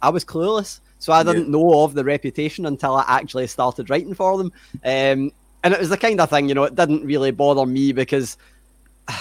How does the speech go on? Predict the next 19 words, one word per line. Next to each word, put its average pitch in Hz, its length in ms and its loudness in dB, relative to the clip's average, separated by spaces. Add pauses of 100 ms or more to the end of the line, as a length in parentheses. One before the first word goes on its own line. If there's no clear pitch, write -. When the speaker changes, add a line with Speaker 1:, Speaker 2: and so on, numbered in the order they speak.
(140)
Speaker 1:
at, - 280 0
at 165 120 2
that 160 260 4
time 147 240 2
I 139 80 4
was 135 240 -2
like, 135 320 -4 (120)
"Well, 135 480 2
all 139 180 4
I 123 140 4
can 123 220 -4
do 120 100 -4
is 120 260 -2
my 117 180 0
best 117 320 -6
work. 123 220 -2
Hopefully 117 340 -4
people 120 320 -2
will 117 260 -2